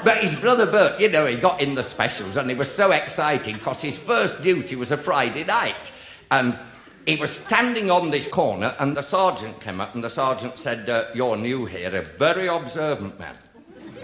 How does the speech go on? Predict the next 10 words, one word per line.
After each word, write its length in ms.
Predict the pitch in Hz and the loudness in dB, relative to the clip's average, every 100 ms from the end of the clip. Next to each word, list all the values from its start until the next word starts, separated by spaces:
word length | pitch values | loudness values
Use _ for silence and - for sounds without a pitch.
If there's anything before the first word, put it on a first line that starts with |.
| - - - - - - - | -10 -8 -8 -8 -8 -8 0
Should 260 | 170 165 139 | 4 4 4
make 320 | 127 131 - | 2 2 -2
inspector." 720 | 127 120 - 190 - - - - - - 220 214 - - - - - 247 - - - - - - - - - - - - - - - - | -4 -4 0 0 0 -8 -14 -14 -20 -16 -12 -6 -4 0 2 2 2 2 2 2 2 2 2 2 0 0 0 -2 -2 -2 -4 -4 -4 2
And, 380 | 185 190 202 208 | 2 2 0 0
uh, 280 | 208 208 202 - - - - - - - | 0 -2 -4 -14 -20 -20 -20 -20 -20 -20
so 420 | - 170 143 143 | -8 -2 0 2
Bert 320 | 127 135 123 | 2 0 0
said, 380 | - 123 113 101 | -6 -6 -6 -4
uh, 180 | 110 110 - | -2 -2 -4
"Yes." 460 | 90 104 - - | -6 -6 -8 -18